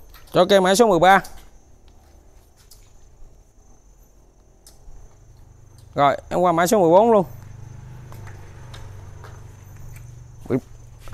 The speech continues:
mười bốn này nó múa quái cây lắm hả cô chú? Đó. Em hạo gì thử cho cô chú mình xem cái nè. Đó.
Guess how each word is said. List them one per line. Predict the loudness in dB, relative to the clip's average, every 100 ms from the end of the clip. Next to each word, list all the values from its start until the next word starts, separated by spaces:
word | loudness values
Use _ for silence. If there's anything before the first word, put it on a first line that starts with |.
| -14 -16 -18 -12
mười | -4 4
bốn | 6 8
này | 6
nó | 8
múa | 10 10
quái | 10 8 8
cây | 6 6
lắm | 8
hả | 8
cô | 8
chú? | 6 2 -4 -8 -10 -18 -20 -20 -20 -20 -20 -20 -20 -20 -20 -20 -20 -20 -18 -18 -18 -18 -20 -20 -20 -12 -10 -10 -10 -8
Đó. | -4 -4 -4 -10 -16 -18 -18 -18 -16 -14 -12 -10 -10 -12 -14 -14 -16 -20 -20 -20 -20 -20 -20 -20 -20 -20 -20 -20 -20 -20 -12
Em | -8 -2
hạo | 0 2 2
gì | 0
thử | 0 2 4
cho | 4
cô |
chú | 2 0
mình | -2
xem | 0 0
cái | 0 0
nè. | -2 -6 -10 -14 -16 -16 -16 -14 -14 -8
Đó. | -6 -4